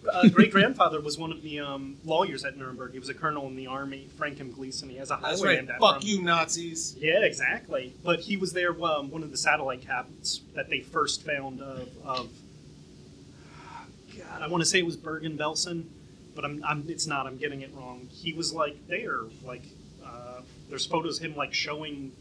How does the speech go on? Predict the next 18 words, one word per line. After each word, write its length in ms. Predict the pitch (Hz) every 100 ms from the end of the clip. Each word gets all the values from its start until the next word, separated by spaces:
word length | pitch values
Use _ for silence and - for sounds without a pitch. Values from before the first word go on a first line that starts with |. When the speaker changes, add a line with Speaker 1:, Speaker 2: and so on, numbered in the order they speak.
| -
Speaker 1:
the 60 |
first 320 | 143 160 143 151
uncovered 420 | 135 143 135 -
concentration 640 | 139 139 135 131 139 147
camps 280 | 127 123 113
with, 120 | 131
like, 200 | - 117 -
Patton, 320 | 135 123 - - - - -
like, 160 | 127 127
in 100 | 127
the 60 |
same 280 | 120 135 123
photos. 460 | 113 127 123 - - - - - -
So 400 | - 180 139 127 - - - - -
I 80 | 320
have 100 | 392
Nuremberg 600 | 208 160 143 139 135 135
con-, 320 | 165 147 139